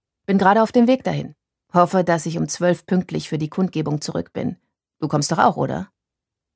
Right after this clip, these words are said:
Er spricht von der Kundgebung von Into the Light, einer Organisation, die über Kindesmissbrauch aufklärt.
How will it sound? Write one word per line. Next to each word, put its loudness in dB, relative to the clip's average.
Er -6
spricht -6
von -2
der -4
Kundgebung -2
von -4
Into -2
the -2
Light, -6
einer 2
Organisation, 0
die -2
über -4
Kindesmissbrauch -2
aufklärt. -14